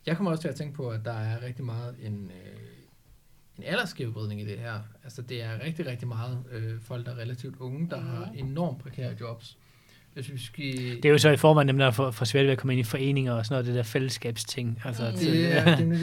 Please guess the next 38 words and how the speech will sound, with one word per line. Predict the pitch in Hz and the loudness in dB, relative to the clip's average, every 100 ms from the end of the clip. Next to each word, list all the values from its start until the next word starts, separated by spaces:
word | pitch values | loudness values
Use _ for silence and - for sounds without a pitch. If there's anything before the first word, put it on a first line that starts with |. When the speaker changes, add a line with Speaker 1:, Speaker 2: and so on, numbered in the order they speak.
| 170 | 0
Speaker 1:
men | 180 170 165 | 2 2 2
jeg | 160 156 | -2 -4
tror | 220 | -4
bare | 185 170 | -2 -2
sådan, | 180 | -2
hvis | 151 143 | -4 -6
vi | 143 | -12
tænker | - 226 269 | -8 -6 -4
over | 185 110 110 | -4 -4 -4
det, | 156 | -4
ikke? | 190 - _ _ _ | -6 -10 _ _ _
Altså, | 139 165 | -8 -4
når | 151 | -2
man | 143 139 | -4 -6
går | 151 | -4
ned | 160 196 185 151 | 0 0 0 -6
i, | 135 127 | -8 -6
øh, | 127 127 127 127 - | -4 -4 -4 -6 -10
i | 135 | -8
det, | 139 131 123 120 117 | -4 -2 -2 -4 -6
det | 131 | -8
lokale | 131 180 160 123 | -6 -4 -2 -4
supermarked | 110 170 127 113 110 123 120 | -4 -6 -4 -4 -4 -4 -6
eller | 120 | -6
et | |
eller | 127 131 | -6 -8
andet, | 135 | -10
så | - | -10
tænk | - 160 127 | -6 -4 -4
på, | 135 131 | -8 -6
at | 127 123 - _ _ _ _ _ _ _ _ _ 160 | -8 -10 -14 _ _ _ _ _ _ _ _ _ -4
de | |
er | |
jo | 143 | -2
stort | 170 165 | -2 -2
set | 160 | -4
alle | 120 160 | -6 -6
sammen | - 113 | -4 -4